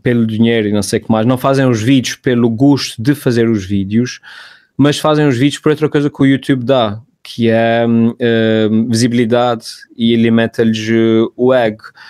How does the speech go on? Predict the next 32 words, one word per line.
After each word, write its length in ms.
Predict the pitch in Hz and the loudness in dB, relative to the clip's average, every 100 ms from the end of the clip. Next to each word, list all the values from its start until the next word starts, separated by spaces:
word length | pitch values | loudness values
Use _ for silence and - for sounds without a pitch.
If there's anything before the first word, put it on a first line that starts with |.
| - _ _ | -20 _ _
ou 120 | 139 | -2
se-, 180 | - - | 0 -2
e, 320 | 113 120 123 | 0 0 2
e 40 | 127 | 2
as 120 | 110 | 0
views. 540 | 117 123 113 - - - | 0 2 2 -2 -10 -6
Ou 100 | 131 | -4
seja, 540 | - 120 110 110 110 - | 0 2 2 0 -2 0
eh, 240 | 127 120 117 | 2 2 2
um, 240 | 139 139 135 | 0 0 0
uma 280 | 135 131 127 | 2 2 0
pessoa 500 | - - 151 139 127 | -2 2 4 4 0
como 680 | - 151 131 113 110 104 - 104 _ | -2 0 2 2 2 -2 -10 -20 _
o, 340 | - 127 123 120 | 0 2 4 4
eh, 440 | 113 110 104 101 | 2 2 0 -2
como 160 | 98 123 | -2 0
o 40 | |
Logan 240 | 117 110 113 | 2 0 -2
Paul, 280 | - 104 98 | -2 -2 0
por 140 | 110 | -2
exemplo, 460 | 104 110 113 123 123 - - - _ _ _ _ _ _ | 0 0 -2 -4 -6 -16 -20 -20 _ _ _ _ _ _
faz 360 | - - 151 147 | -8 -2 0 2
os 160 | 147 | 2
vídeos, 760 | 120 143 156 143 165 170 - - _ _ _ _ _ - | 2 0 0 2 0 0 -4 -10 _ _ _ _ _ -2
eh, 180 | 139 131 | 0 0
pelas 400 | - 156 151 131 | -2 0 0 2
views. 520 | 147 135 107 - - _ _ _ _ _ _ - | 0 0 -2 -10 -16 _ _ _ _ _ _ 0
E, 300 | 127 139 139 | 2 2 0
e 200 | 131 139 | 2 2
isso 140 | - | 0
para 120 | - 151 | 0 2
ele 260 | 156 156 | 0 -2